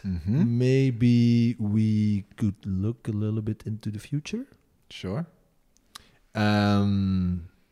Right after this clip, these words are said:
Speaker 2: this is not at all, like, an episode about us finishing or closing this story.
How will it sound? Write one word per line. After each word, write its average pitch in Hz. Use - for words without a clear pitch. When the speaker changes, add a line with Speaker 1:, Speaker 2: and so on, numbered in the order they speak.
Speaker 2:
this 110
is 95
not 110
at 107
all, 101
like, 90
an 92
episode 90
about 82
us -
finishing 113
or 98
closing 117
this -
story. 151